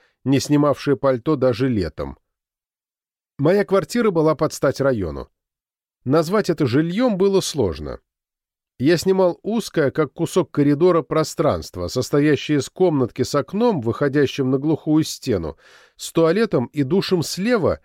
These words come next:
и крошечной кухонькой справа. Прихожей не было, дверь с лестничной площадки открывалась прямо на кухню.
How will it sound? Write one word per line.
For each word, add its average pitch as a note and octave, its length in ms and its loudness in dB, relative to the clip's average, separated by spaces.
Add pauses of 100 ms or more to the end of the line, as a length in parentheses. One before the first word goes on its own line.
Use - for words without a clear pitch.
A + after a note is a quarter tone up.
(360)
и D#3 160 0
крошечной F#3+ 800 0
кухонькой F#3 500 0
справа. - 540 -4 (960)
Прихожей G#3+ 460 0
не D#3 200 2
было, F#2 240 -4 (300)
дверь D#3+ 340 2
с - 140 -8
лестничной D#3+ 480 0
площадки D#3+ 560 0
открывалась D#3+ 580 0
прямо D3 300 0
на C#3+ 120 2
кухню. - 460 -8